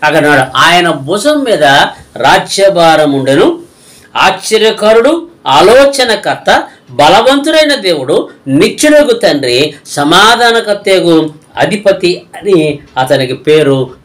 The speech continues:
పెట్టబడును." అంటే పుట్టెను అన్న మాట ఒకటి, అనుగ్రహించబడెను అన్న మాట ఒకటి,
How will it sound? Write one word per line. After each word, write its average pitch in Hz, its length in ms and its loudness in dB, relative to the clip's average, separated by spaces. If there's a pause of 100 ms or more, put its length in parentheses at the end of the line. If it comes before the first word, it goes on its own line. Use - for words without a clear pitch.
(140)
పెట్టబడును." 104 880 -4 (920)
అంటే 226 160 0
పుట్టెను 220 880 0 (400)
అన్న 170 160 0
మాట 165 260 2
ఒకటి, 165 460 -2 (320)
అనుగ్రహించబడెను 233 1120 0
అన్న 208 340 -2
మాట 175 220 -4
ఒకటి, 151 480 -4